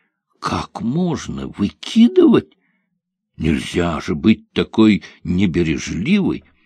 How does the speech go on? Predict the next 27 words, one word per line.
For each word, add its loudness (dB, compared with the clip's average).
К 0
удивлению 4
своему, 0
фон -2
Кемпке 0
извлёк 4
из 6
мусора 4
мужской 4
несесер 2
с -10
набором, 4
почти -6
джентльменским, -4
где 4
было 6
всё, 0
начиная 2
от -2
щипцов 0
для -2
завивки 2
усов 2
и 0
кончая 2
запасом 0
презервативов. -6